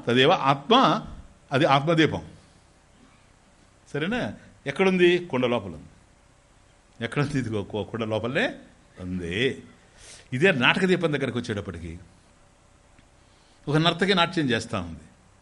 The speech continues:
రాజు యొక్క ఆస్థానంలో నర్తకి నాట్యం చేస్తూ ఉంది. జనమంతా కూర్చొని ఉన్నారు, ప్రేక్షకులు, ఆడియన్స్. హ్మ్? రాత్రిపూట జరుగుతుంది కదా నాటకం. రాత్రి నాటకం జరుగుతూ ఉంది.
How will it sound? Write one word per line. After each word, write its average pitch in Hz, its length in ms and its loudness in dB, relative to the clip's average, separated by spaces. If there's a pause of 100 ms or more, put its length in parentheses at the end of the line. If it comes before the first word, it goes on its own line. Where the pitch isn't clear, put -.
(600)
రాజు 139 220 0
యొక్క 143 220 -2
ఆస్థానంలో 160 800 0 (200)
నర్తకి 135 300 -6
నాట్యం 117 400 -6
చేస్తూ 90 280 -10
ఉంది. 82 200 -14 (800)
జనమంతా 190 420 2
కూర్చొని 165 360 0
ఉన్నారు, 113 200 2
ప్రేక్షకులు, 104 840 -4
ఆడియన్స్. 120 760 0 (1000)
హ్మ్? 277 140 -4 (1000)
రాత్రిపూట 202 380 0
జరుగుతుంది 165 420 0
కదా 80 240 -6
నాటకం. 101 400 -6 (360)
రాత్రి 196 260 0
నాటకం 233 300 2
జరుగుతూ 185 320 0
ఉంది. 139 400 -2